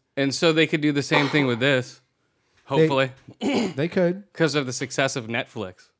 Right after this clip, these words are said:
Speaker 1: and how
Speaker 2: Mm-hmm.
Speaker 1: huge it is right now.
Speaker 2: Right.
Speaker 1: I think it's way more successful than any C B S show.
Speaker 2: Um, I think it's way better.
Speaker 1: Yeah.
Speaker 2: I'll, I'll say that for
Speaker 1: <clears throat>
Speaker 2: sure.
Speaker 1: Well, I'm saying just the channel, just the service itself, I think
Speaker 2: Mm-hmm.
Speaker 1: would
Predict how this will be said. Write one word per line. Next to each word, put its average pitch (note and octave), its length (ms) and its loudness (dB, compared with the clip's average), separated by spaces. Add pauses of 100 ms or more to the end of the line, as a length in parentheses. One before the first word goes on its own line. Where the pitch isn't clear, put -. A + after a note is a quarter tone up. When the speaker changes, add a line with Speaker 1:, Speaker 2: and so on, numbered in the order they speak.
(200)
Speaker 1:
and A2 120 -6
how A#2 100 0
Speaker 2:
Mm-hmm. G#2 100 -4
Speaker 1:
huge A2+ 240 -4
it G#2 80 -6
is G2 160 -4
right F#2+ 140 -6
now. G2 200 -10 (180)
Speaker 2:
Right. F2 260 -10 (400)
Speaker 1:
I C3 160 0
think D3 140 -4
it's B2+ 100 -6
way B2+ 180 0
more B2+ 200 0
successful A2+ 500 -6
than G#2+ 140 -4
any G#2+ 320 -6 (100)
C - 240 -8
B G#2 180 -6
S G2+ 160 -6
show. F2+ 220 -12 (1080)
Speaker 2:
Um, G#2+ 480 -6 (140)
I B2 120 -4
think B2+ 220 -2
it's G2+ 140 -10
way G2+ 140 -4
better. A2+ 640 -8 (420)
Speaker 1:
Yeah. C#3+ 280 0
Speaker 2:
I'll, A2+ 280 -8 (160)
I'll F#2+ 140 -10
say G2 220 -6
that G#2 220 -6
for G2+ 160 -6
Speaker 1:
<clears throat> - 0 -
Speaker 2:
sure. C3+ 240 -6
Speaker 1:
Well, F#3 40 2
I'm F#3+ 80 2
saying G#3+ 200 2
just G3 200 -2
the F#3 80 -2
channel, E3+ 500 0
just E3 240 -2
the D3 220 0 (140)
service D#3+ 500 0
itself, B2+ 640 -4
I B2 120 -2
think B2 200 -2
Speaker 2:
Mm-hmm. A2+ 80 -8
Speaker 1:
would A2+ 200 -4